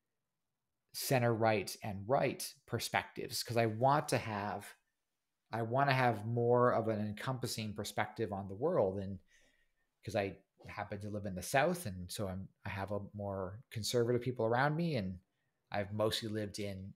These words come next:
more liberal, traditionally blue areas. And I want to understand and cultivate more of an understanding of the people around me. And that was really from that perspective.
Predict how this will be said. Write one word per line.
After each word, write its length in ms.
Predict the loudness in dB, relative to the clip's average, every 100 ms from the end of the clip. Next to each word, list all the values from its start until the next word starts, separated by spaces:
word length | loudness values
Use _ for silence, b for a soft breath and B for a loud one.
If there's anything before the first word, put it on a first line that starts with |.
| -8
more 220 | -4 -4
liberal, 580 | -4 -4 -2 -2 -4 -8 _ _
traditionally 480 | -12 -6 -6 -6 -6
blue 300 | 0 2 2
areas. 560 | 0 -2 -4 -6 -8 -10 b b b b
And 80 |
I 60 | -2
want 240 | 2 2
to 80 | 2
understand 680 | 2 0 2 2 4 4 4
and 160 | 0 -2
cultivate 560 | -2 -2 0 -2 -2
more 200 | -2 0
of 80 | 0
an 60 | -2
understanding 420 | -4 -4 -2 -4
of 60 |
the 40 | -6
people 240 | -6 -4
around 340 | 2 4 4 2
me. 220 | -4 -10 _ _ _ _ _ _ _ _ -4
And 120 | 4
that 180 | 8 8
was 220 | 4 2
really 260 | 4 6 4
from 220 | 2 0
that 260 | 0 -2
perspective. 680 | -6 0 2 2 -4 -12 -16